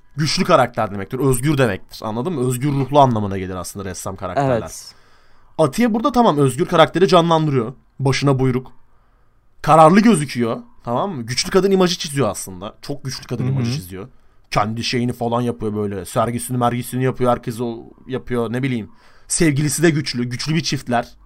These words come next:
Speaker 1: Para olarak
Speaker 2: Hı hı.
Speaker 1: konuşuyorum. Ama abi gel gör ki karakter iki tane noktada afallıyor. Bir, sana delisin dediklerinde deliliğini kabul ediyor.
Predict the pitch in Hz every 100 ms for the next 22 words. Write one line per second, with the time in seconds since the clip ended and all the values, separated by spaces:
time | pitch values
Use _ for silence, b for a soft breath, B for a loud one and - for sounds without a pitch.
0 | _ _ - 131 127 110 101 135 120 123
1 | 160 98 131 _ _ _ _ _ _ -
2 | - 240 302 311 233 160 151 370 - -
3 | _ _ _ _ _ _ _ _ _ _
4 | - 202 269 233 302 - - 214 392 -
5 | _ _ _ _ - 208 285 320 - 269
6 | - - - - 269 220 196 233 - 196
7 | 254 214 214 208 175 - - _ - 180
8 | 294 - - _ _ _ _ _ _ -
9 | 190 247 196 254 - 220 180 175 185 185
10 | 196 180 160 170 180 233 208 143 113 104
11 | 123